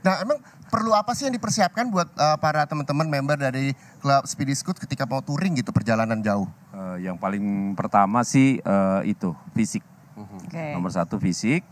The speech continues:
Speaker 2: terus udah gitu, eh, kelengkapan jas hujan, terus udah gitu protection body,
Speaker 1: Mhm.
Speaker 2: terus ya obat-obatan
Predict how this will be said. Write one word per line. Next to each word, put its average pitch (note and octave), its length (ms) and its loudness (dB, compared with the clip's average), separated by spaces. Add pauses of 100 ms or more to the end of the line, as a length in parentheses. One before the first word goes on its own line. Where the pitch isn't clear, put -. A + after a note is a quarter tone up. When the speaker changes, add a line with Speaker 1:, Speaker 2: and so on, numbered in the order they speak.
(180)
Speaker 2:
terus - 240 -8
udah F2+ 220 -4
gitu, A2 640 -2
eh, F2+ 160 0
kelengkapan E2+ 520 -6
jas D#2 180 -10
hujan, F2 760 -2
terus E2+ 220 -12
udah F2 160 -8
gitu E2+ 220 -18
protection F2 560 -12 (300)
body, F2+ 460 -10 (100)
Speaker 1:
Mhm. G2 300 -4 (640)
Speaker 2:
terus E2+ 520 -12
ya E2 160 -10
obat-obatan E2 1040 -8